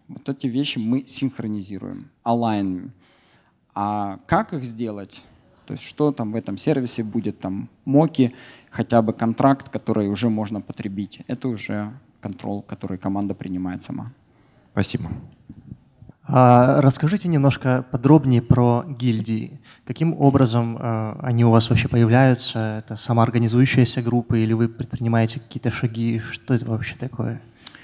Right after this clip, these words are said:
Speaker 1: А, тут я же сказал, это область улучшения. То есть, по сути, э, эту идею, видите, там Хенрик Ниберг рассказывает, как они красиво живут в Spotify.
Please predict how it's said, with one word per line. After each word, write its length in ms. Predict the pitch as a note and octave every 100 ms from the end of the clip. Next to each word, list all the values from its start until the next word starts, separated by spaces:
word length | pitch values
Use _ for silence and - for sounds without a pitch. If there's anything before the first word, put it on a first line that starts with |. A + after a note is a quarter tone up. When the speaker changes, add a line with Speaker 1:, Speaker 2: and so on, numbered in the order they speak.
| - - _ -
Speaker 1:
А, 440 | C3 B2 A#2+ A#2+ A2 - _ _ _ _ _ _ C#4
тут 280 | D#3 - -
я 100 | C3
же 60 | A#2
сказал, 340 | - C3+ G#2
это 180 | G#2 A2+
область 380 | A#2 C3 A#2+ -
улучшения. 680 | C#3 C#3+ D#3+ C3 G2 E2+ F#2 -
То 80 | A2+
есть, 220 | G2 -
по 100 | -
сути, 600 | - F#3+ A3 F3+ D3+ A#2+ -
э, 280 | C3 A#2 A2+ -
эту 300 | C#3+ C#3+ C3
идею, 460 | B2 C3 G3 A3+ F#3+
видите, 420 | C#3+ C#3+ D3+ C3
там 540 | B2 A2+ A2 G#2 G2+ A2
Хенрик 460 | - C#3 B2+ B2
Ниберг 380 | F#3+ A3 E3+ E3
рассказывает, 640 | B2 - E3 D3+ C#3+ C3 -
как 200 | C3+ C#3
они 160 | A#2
красиво 420 | G#2+ A#2+ - C#3+ B2
живут 280 | A2 A#2+
в 80 | -
Spotify. 500 | - - A2 G2 E2